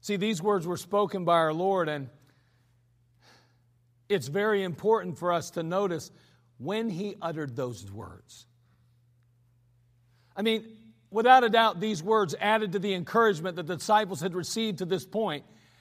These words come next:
However, it would seem rather strange, a strange time for him to talk about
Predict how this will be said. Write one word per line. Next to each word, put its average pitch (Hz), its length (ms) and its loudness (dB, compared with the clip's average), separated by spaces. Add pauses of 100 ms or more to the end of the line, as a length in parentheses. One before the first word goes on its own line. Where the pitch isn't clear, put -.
(100)
However, 196 760 0 (720)
it 196 140 4
would 190 160 0
seem 285 280 -4
rather 214 320 4
strange, 196 640 -2
a - 80 -8
strange 311 480 -2
time 175 300 -2
for 175 120 -6
him 165 120 -4
to 165 100 -6
talk 214 380 2
about 156 420 4